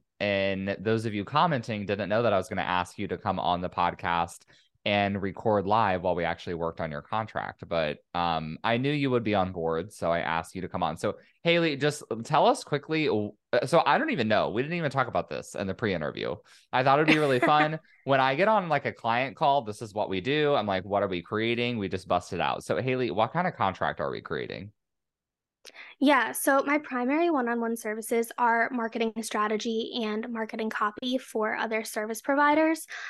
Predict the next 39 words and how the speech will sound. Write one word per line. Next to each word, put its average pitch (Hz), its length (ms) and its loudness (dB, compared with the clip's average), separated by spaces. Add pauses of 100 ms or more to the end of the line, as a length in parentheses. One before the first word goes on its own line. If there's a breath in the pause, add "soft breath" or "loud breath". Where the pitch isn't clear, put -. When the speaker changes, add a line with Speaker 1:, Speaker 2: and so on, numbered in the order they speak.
(140 loud breath)
Speaker 2:
Um, 233 480 4
and 240 260 2
I 226 160 -2 (100)
recently 254 380 0
actually 247 300 -2
had 220 160 -8
an 220 120 -6
issue 254 420 2
where 226 440 -2
a 233 140 -2
client 220 580 -4 (220)
did 214 280 -2
not 208 280 -2
like 220 500 -2 (160)
my 220 120 -6
contract 254 680 2
and 226 240 -2
they 220 100 -4
basically 208 480 -2
wanted 208 240 -2
me 208 120 -6
to 220 60 -8
use 208 200 0
their 202 160 -2
contract 220 480 -4
instead. 220 800 0 (360 loud breath)
And, 226 300 2 (240)
and 208 180 -4
ultimately 226 460 -4
I 220 80 2
was 214 140 -2
like, 220 180 -2 (280)
"No," 226 760 2 (200)
and 226 160 0
we 220 80 4
didn't 220 180 0
do 226 60 -4
the 233 80 -8
project. 220 560 -2